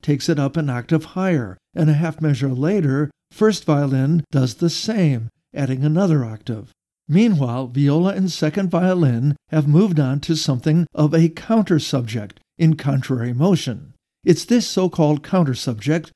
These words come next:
which ascends in four sixteenths before descending in four, basically the reverse of the original subject. This then dominates the next several measures,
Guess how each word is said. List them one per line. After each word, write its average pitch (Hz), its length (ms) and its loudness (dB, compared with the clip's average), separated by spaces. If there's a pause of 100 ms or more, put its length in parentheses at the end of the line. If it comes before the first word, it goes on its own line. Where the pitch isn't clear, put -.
(140)
which 160 220 4
ascends 156 520 -2
in 139 220 -2
four 156 260 2
sixteenths 185 800 -2 (140)
before 151 320 2
descending 156 500 0
in 120 120 -4
four, 113 420 -4 (240)
basically 160 600 0
the 139 280 2
reverse 139 720 0 (120)
of 151 140 -2
the 151 100 6
original 120 480 -2
subject. 131 680 -6 (560)
This 190 320 2
then 170 380 4
dominates 143 600 0
the 143 120 -2
next 139 260 -2
several 123 320 -4
measures, 127 640 -2